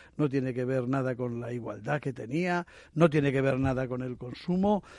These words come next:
cuando precisamente estamos en una etapa en que los problemas de la sanidad, creo que estamos todos ya bastante convencidos, no solo de las personas en relación con la sanidad, no de la sanidad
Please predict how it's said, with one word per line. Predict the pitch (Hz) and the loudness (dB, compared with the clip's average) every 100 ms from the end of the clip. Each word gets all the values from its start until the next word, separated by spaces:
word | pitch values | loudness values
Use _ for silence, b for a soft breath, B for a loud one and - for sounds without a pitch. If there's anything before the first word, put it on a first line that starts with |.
| B | B
cuando | - 135 131 123 123 | -2 2 2 0 -4
precisamente | 120 - 139 147 147 147 156 165 | -4 -4 0 2 2 2 0 -2
estamos | 151 - 127 139 139 131 | -8 -8 -6 -6 -6 -6
en | 123 | -6
una | 135 139 | -4 -2
etapa | 127 151 147 185 | 0 0 0 -2
en | 147 | -2
que | 131 | -4
los | 120 117 | -8 -10
problemas | - 120 131 139 131 | -10 -6 -2 -2 0
de | 135 | -2
la | 135 | -2
sanidad, | 143 139 147 160 175 B B - | 0 2 6 4 2 B B -10
creo | 131 131 | -8 -6
que | 135 | -8
estamos | - - 120 131 | -12 -10 -8 -8
todos | - 127 127 147 | -10 -10 -6 -4
ya | |
bastante | 127 127 - 127 143 | -4 -6 -10 -8 -6
convencidos, | 135 139 135 - 143 143 156 | -4 -4 -6 -6 -4 -2 0
no | 175 | 0
solo | 160 165 147 123 107 | 2 2 2 0 -6
de | 135 120 135 | -14 -8 -4
las | 135 | -2
personas | - 135 - 202 143 - - | -2 -2 4 6 4 0 -4
en | 135 | -4
relación | 127 120 - 117 | -2 -6 -8 -10
con | 120 | -10
la | 117 | -10
sanidad, | - 113 117 151 | -12 -10 -6 -2
no | 143 | -2
de | 131 | -2
la | 120 | -6
sanidad | 117 123 120 120 | -8 -6 -4 -4